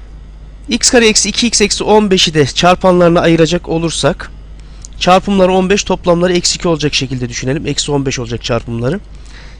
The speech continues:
Yani üçe beş diye düşünürsek eksi iki olabilmesi için eksi beş olur. Çarptığınızda da eksi on beş olur. O halde bu ifadenin çarpanları x artı üç çarpı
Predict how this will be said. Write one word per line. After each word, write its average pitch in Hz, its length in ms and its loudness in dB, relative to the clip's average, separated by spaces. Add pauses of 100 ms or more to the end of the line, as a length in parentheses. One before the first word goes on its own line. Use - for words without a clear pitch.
Yani 160 400 4 (160)
üçe 180 400 2 (380)
beş 170 380 0
diye 156 160 0
düşünürsek 165 760 -2 (1040)
eksi 180 300 -2
iki 196 120 0
olabilmesi 175 380 2
için - 200 -2
eksi 180 260 0
beş 156 200 0
olur. 151 180 -6
Çarptığınızda 160 540 -2
da 196 80 0
eksi - 240 -2
on 160 140 0
beş 135 180 -2
olur. 123 240 -8 (640)
O 202 100 4
halde 185 260 4
bu 226 100 -2
ifadenin 165 440 2
çarpanları 147 800 2 (680)
x - 260 -2
artı 165 380 2
üç - 320 -6
çarpı 147 600 2